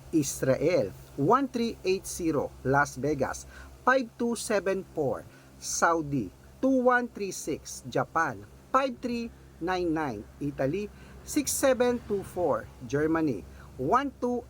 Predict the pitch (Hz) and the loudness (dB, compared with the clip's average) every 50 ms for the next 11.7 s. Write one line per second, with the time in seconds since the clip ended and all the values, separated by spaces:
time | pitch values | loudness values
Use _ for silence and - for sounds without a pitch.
0 | - - 202 208 208 - - - - - 165 - - - - - - - - - | -8 -4 -2 -2 -2 -4 -10 -12 -6 -6 -6 -6 -6 -10 -12 -12 -14 -16 -20 -16
1 | - - 175 151 139 147 185 208 196 165 123 107 - - - - - 165 156 147 | -6 0 0 0 2 0 -2 -2 0 -2 -2 -2 -6 -12 -12 -4 -2 -2 0 0
2 | 151 156 - - 214 254 262 277 - - - - - - - - 190 190 196 196 | -2 -2 -2 -2 -2 0 0 -2 -2 -6 -18 -20 -20 -14 -4 0 0 2 2 0
3 | - - - 180 170 160 135 113 - - - 135 117 147 147 135 117 123 147 151 | -6 -4 -2 -2 0 0 -2 -4 -8 -14 -14 -8 -2 -2 -2 2 4 4 4 4
4 | 135 110 92 - - - - - - 135 131 185 226 262 277 262 - 254 247 247 | 2 -2 -6 -10 -18 -20 -20 -16 -6 -2 2 4 4 4 2 2 2 4 4 4
5 | 247 254 254 - - 202 196 190 160 160 156 135 113 101 101 - - - 147 156 | 4 2 -2 -4 -4 -2 -2 0 0 0 -2 -2 -2 -6 -10 -12 -12 -4 -2 -2
6 | 151 143 170 175 165 147 - 131 92 - - - - - 135 151 151 160 208 240 | 0 2 2 0 0 0 -2 -6 -8 -8 -12 -18 -20 -18 -16 -14 -4 0 2 2
7 | 226 220 - 269 254 247 214 226 233 233 233 226 - - - - - 196 196 196 | 2 2 2 2 2 2 4 2 2 2 2 -2 -6 -12 -18 -6 0 2 2 2
8 | - - - - - 180 - - - - - - - - - - 151 151 135 113 | 0 -6 -10 -4 -4 -4 -4 -4 -10 -12 -12 -14 -18 -12 -4 -2 0 0 0 -2
9 | 110 120 147 170 185 202 196 - - - - - - 160 196 254 285 285 254 - | 0 0 0 0 0 -2 -6 -12 -18 -20 -18 -10 -4 2 4 4 4 2 -2 -4
10 | 233 247 240 - - - - 180 165 165 - - - 165 156 127 - - - - | -6 -6 -6 -8 -10 -4 0 0 0 0 -2 -4 -4 -2 -2 -2 -4 -10 -18 -18
11 | - - - 180 185 175 160 143 151 147 123 107 104 - | -12 -2 -2 0 0 0 0 0 0 0 0 -2 -6 -8